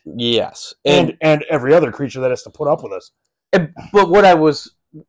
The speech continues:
Speaker 1: the other, the third major point that I wanna get at is, you know, when they talk about making this hydrogen bomb and how against it he was, and how he was just like, "No, like, this is a bad idea.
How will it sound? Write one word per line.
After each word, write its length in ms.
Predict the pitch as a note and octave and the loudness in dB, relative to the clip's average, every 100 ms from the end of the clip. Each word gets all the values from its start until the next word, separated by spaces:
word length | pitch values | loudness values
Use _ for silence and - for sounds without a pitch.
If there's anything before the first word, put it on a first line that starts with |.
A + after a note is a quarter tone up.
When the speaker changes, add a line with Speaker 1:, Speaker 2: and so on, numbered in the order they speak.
| _ | _
Speaker 1:
the 200 | D3 D3 | -10 0
other, 340 | F#3+ G#3 F3+ C3 | 4 4 4 0
the 100 | C#3 | -4
third 460 | C3 - G#3+ A#3+ F#3 | -4 2 4 4 0
major 300 | F3 D#3+ D3 | -2 -2 -4
point 240 | D3+ C#3+ | 0 -2
that 100 | C#3 | 0
I 20 | B2 | 0
wanna 340 | A#2 A2 G2 - A#2+ | 0 0 -6 -14 -2
get 180 | D#3 | 2
at 180 | C3+ G#2+ | 2 0
is, 240 | G2+ G2 - | -4 -8 -12
you 100 | B2+ | -8
know, 100 | A2+ | -6
when 180 | G2+ G#2+ | -6 -6
they 100 | B2 | -8
talk 260 | - G#3 G#3 | -2 -2 0
about 240 | D#3 B2 | 0 -2
making 260 | B2+ B2+ A#2 | -4 -8 -10
this 140 | G#2 | -10
hydrogen 480 | - C3+ A#2 G#2 G2+ | -6 -6 -4 -8 -6
bomb 320 | G2+ A#2 G#2 G2 | -2 0 -2 -6
and 80 | |
how 220 | - B2 A2 | -4 0 0
against 500 | F#2+ A2 B2+ - G#2 | -2 -4 -4 -8 -12
it 160 | - | -12
he 100 | - | -14
was, 600 | F#2+ F#2+ F#2 C2+ - - _ _ _ - | -16 -8 -6 -6 -12 -20 _ _ _ -12
and 100 | A2+ | -4
how 180 | C3+ C3+ | -4 -4
he 120 | B2+ | -6
was 160 | A#2+ G#2 | -10 -12
just 140 | G2+ | -10
like, 180 | G#2 G2 | -10 -8
"No, 260 | G2+ C#3+ G#3 | -4 0 0
like, 340 | F2 F#2+ F#2+ | -2 -8 -10
this 200 | C#3 - | -10 -10
is 120 | D3 | -10
a 60 | A#2 | -8
bad 320 | G2 G2+ G#2 | -4 -2 -2
idea. 460 | F#2+ F#2 C3 - | -4 -10 -16 -18